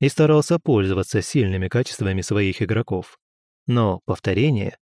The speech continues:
мать учения, и лишними эти минуты на льду тоже не будут. Особенно для меня. Всё-таки арсенал технических приёмов у меня сильно побольше, чем у моих партнёров,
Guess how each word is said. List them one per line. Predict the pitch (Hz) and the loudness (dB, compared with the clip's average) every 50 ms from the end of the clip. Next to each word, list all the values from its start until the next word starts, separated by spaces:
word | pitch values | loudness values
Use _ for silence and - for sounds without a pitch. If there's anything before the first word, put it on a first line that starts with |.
| _ _ _ _ - | _ _ _ _ -2
мать | 113 117 123 131 131 - | 0 2 2 2 2 2
учения, | 135 131 - - 160 156 143 107 92 98 101 107 107 - _ _ _ _ _ _ _ | 2 0 2 2 2 2 2 2 -2 -4 -4 -6 -8 -12 _ _ _ _ _ _ _
и | 165 156 147 | 4 6 6
лишними | 135 135 151 - - 160 160 160 156 151 147 | 6 4 4 4 4 4 4 4 4 4 4
эти | 151 - - | 2 2 2
минуты | 143 143 143 143 143 135 139 | 2 2 2 2 2 2 2
на | 131 127 127 127 123 | 2 2 2 2 2
льду | 117 120 120 117 104 - _ | 2 2 2 2 0 -2 _
тоже | - 135 147 127 95 85 | 0 2 2 2 0 0
не | 87 90 | -2 -4
будут. | 87 95 92 82 87 - - - _ _ _ _ _ _ _ _ _ _ _ _ _ _ _ | -2 -2 -4 -4 -4 -8 -12 -16 _ _ _ _ _ _ _ _ _ _ _ _ _ _ _
Особенно | - 135 - - 190 202 170 190 190 190 180 | -2 -2 0 2 2 2 4 4 4 4 4
для | 156 165 160 | 4 4 4
меня. | 156 156 151 139 143 139 98 85 - - _ _ _ _ _ _ | 4 4 4 2 2 0 0 -4 -6 -14 _ _ _ _ _ _
Всё-таки | - - 185 185 202 185 - 185 | -2 -2 0 2 2 2 4 4
арсенал | 170 160 156 - - 151 151 170 175 170 | 4 4 2 2 0 2 2 4 2 2
технических | 156 - 147 - - 156 160 - 151 - - 147 - | 2 2 0 2 2 2 2 2 0 0 0 -2 -2
приёмов | - 123 131 143 170 196 185 170 131 - - | 0 0 0 2 2 2 2 2 0 0 0
у | 120 | 0
меня | 113 113 110 110 104 104 98 | 2 2 2 2 2 0 -2
сильно | - - 170 180 185 180 175 170 | -2 0 2 2 4 2 2 2
побольше, | - 185 160 120 139 151 147 - - 127 123 | 0 -2 0 2 2 2 2 0 0 -2 -2
чем | - - 131 127 | 0 0 0 0
у | 127 | 2
моих | 123 131 131 120 113 - | 2 2 2 0 0 -2
партнёров, | - 143 147 - - 117 98 92 90 101 - - | -2 -4 -4 -2 -2 -2 -2 -2 -4 -4 -6 -8